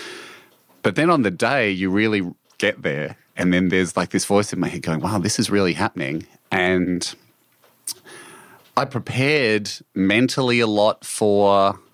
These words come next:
like, I tried to get my head around this 'cause I'd never hosted a reality show before. Like, you know this, you're standing at the front. I don't know if you ever had this moment or not, standing at the front of a reality <laughs> show, but I definitely had a moment of going, You're the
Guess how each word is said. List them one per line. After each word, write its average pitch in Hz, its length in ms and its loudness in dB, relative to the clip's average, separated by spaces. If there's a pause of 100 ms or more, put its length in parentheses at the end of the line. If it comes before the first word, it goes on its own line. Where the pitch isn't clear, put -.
(120)
like, - 140 -4
I - 20 0
tried 131 200 0
to 117 60 -12
get 120 120 0
my 104 80 -2
head 104 220 -4
around 107 180 -2
this 92 140 -4
'cause 101 200 -2 (120)
I'd 117 260 0
never 104 220 0
hosted 113 320 -2
a 98 40 0
reality 85 380 0
show 82 180 -2
before. - 380 -8
Like, 90 380 -4
you 123 160 2
know 82 160 2
this, 90 180 -2
you're 127 60 2
standing 123 280 0
at 113 80 0
the - 60 -6
front. - 300 -4 (520)
I 123 80 0
don't 175 100 0
know 143 80 2
if - 100 -4
you 123 100 4
ever 110 140 0
had 107 160 -4
this 104 160 -4
moment 135 280 2
or 107 60 2
not, 101 220 0
standing 110 260 2
at 107 60 -2
the 98 60 -4
front 107 180 -2
of 104 100 -4
a 107 60 0
reality 110 340 2
<laughs> - 120 -6
show, 123 140 2
but 123 120 -2
I 123 60 0 (120)
definitely 131 380 0
had 131 120 0
a 117 40 0
moment 110 240 0
of 101 80 -6
going, 98 340 0 (840)
You're 131 180 2
the 151 80 2